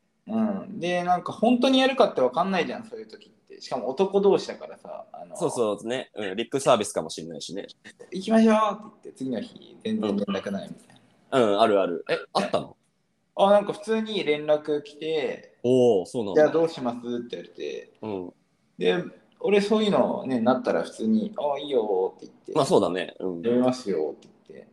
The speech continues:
Speaker 2: 来るもの拒まないからね。うん。
Speaker 1: そうそうそうそう。なんだったら昨日もね、朝まで飲んでました。その男二人と。
Speaker 2: あ、そうなん？そんな仲良く、仲良くなったの？よかったね。
Speaker 1: 仲良く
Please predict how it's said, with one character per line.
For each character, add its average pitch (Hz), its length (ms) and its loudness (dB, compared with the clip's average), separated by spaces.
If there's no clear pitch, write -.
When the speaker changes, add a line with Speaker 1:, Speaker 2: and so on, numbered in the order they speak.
Speaker 2:
来 139 80 2
る 120 80 8
も 101 80 8
の 95 80 6
拒 110 180 6
ま 110 100 2
な 90 100 4
い 80 60 0
か - 80 0
ら 82 140 -4
ね。 80 200 -10
う 90 100 -8
ん。 85 40 -2
Speaker 1:
そ 117 60 4
う 107 40 2
そ 101 120 -6
う - 40 -12
そ - 120 -18
う - 40 -20
そ - 120 -20
う。 - 20 -20
な 175 120 4
ん 214 60 2
だ 208 60 -2
っ - 40 -6
た 151 100 6
ら 120 40 2
昨 117 120 -6
日 151 60 -2
も 110 120 -2
ね、 98 140 -4
朝 120 220 2
ま 104 100 0
で 92 80 -6
飲 92 140 -8
ん 98 40 -4
で 87 120 -6
ま - 100 -12
し - 100 -20
た。 - 140 -20
そ - 140 -8
の 98 140 -2
男 95 300 -4
二 95 200 -6
人 - 80 -6
と。 - 180 -10
Speaker 2:
あ、 170 140 6
そ 247 280 -2
う 190 40 0
な 98 100 -2
ん？ 76 140 -12
そ 165 80 -6
ん 202 60 -2
な 220 100 2
仲 220 180 0
良 170 120 -2
く、 - 60 -4
仲 139 160 0
良 104 80 0
く 92 80 -6
な 85 60 -6
っ - 80 -10
た 165 60 -6
の？ 90 80 -4
よ 165 60 -4
か 160 80 2
っ 101 80 -2
た 85 80 -4
ね。 90 240 -6
Speaker 1:
仲 160 260 4
良 123 140 2
く 113 400 2